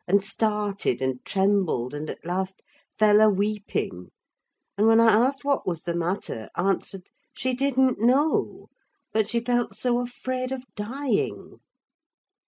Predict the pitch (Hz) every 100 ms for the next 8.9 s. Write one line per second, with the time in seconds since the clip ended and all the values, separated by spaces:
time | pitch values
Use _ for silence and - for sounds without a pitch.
0 | _ _ _ _ - 214 233 117 180 156
1 | 135 151 185 147 156 160 170 233 226 143
2 | 165 170 - 127 135 120 143 180 127 98
3 | 135 175 190 214 - - 277 330 - -
4 | _ _ _ _ _ _ _ _ _ _
5 | _ - 302 214 185 160 156 156 131 123
6 | - - 190 131 190 208 196 180 - 165
7 | 185 196 120 113 151 139 - 180 170 -
8 | - 185 175 240 214 - - 147